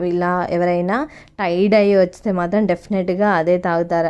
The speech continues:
ఆ, అడిగి మరీ పెట్టించుకొని టీ తాగుతారండి. So, చాలా టేస్టీగా ఉంటుంది, మీరు కూడా ట్రై చేయండి.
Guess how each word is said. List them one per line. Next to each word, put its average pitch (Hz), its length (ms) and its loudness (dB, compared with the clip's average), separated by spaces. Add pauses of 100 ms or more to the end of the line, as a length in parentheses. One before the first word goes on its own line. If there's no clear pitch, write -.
ఆ, 165 40 -4
అడిగి 165 440 0
మరీ 214 220 4
పెట్టించుకొని 196 760 -2
టీ 175 180 -4
తాగుతారండి. 165 760 -2 (480)
So, 160 240 -6 (100)
చాలా 170 220 -6
టేస్టీగా 170 560 -4
ఉంటుంది, 165 540 -2
మీరు 190 220 0
కూడా 180 260 -2
ట్రై 190 280 -2
చేయండి. 160 720 -4